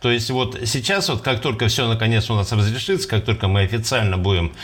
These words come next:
э, проводить, э, крупные мероприятия, с этим карантином чёртовым закончится всё, у нас будет, э, турнир по покорению Марса,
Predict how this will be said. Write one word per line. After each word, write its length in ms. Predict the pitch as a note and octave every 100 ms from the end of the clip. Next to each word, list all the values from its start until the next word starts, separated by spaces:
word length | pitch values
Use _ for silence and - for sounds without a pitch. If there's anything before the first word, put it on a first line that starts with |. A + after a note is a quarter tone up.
| - -
э, 340 | A2+ G#2+ G2+
проводить, 540 | G2 A2+ B2 A#2+ A2+ G#2+
э, 300 | G#2 G2+ F#2+
крупные 400 | A#2 A#2 A2 G#2
мероприятия, 680 | G#2+ G#2+ D3 G3 G3 A#2
с 100 | G#2+
этим 300 | G2 - F2+
карантином 560 | E2 G2 G2+ G#2 G#2+ F2+
чёртовым 380 | - F#2+ F#2+ F#2
закончится 560 | B2 - - - - G#2
всё, 240 | - E2 - - -
у 60 |
нас 200 | B2+ G3
будет, 380 | E3 G3 F3+ F#3
э, 300 | D3+ C3+ B2
турнир 340 | A#2 B2+ F3 F3+
по 120 | A2
покорению 480 | - A#2 C#3 D3 B2+
Марса, 460 | G#2 F2+ - F2